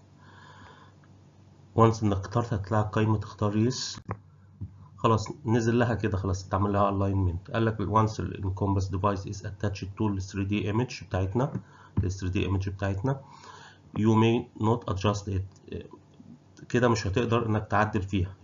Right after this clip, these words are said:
You, you may delete it by selecting structure menu, then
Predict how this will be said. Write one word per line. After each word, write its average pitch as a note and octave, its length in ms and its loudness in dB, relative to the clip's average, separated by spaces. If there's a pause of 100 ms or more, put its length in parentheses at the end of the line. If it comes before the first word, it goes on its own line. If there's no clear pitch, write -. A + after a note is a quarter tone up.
You, G#2+ 240 4 (180)
you G#2 240 -2
may A2+ 220 2
delete A2+ 360 -2
it C3+ 300 -4
by A2 200 2
selecting G#2+ 720 -2
structure G2+ 540 -4
menu, G#2 380 0
then A2+ 200 2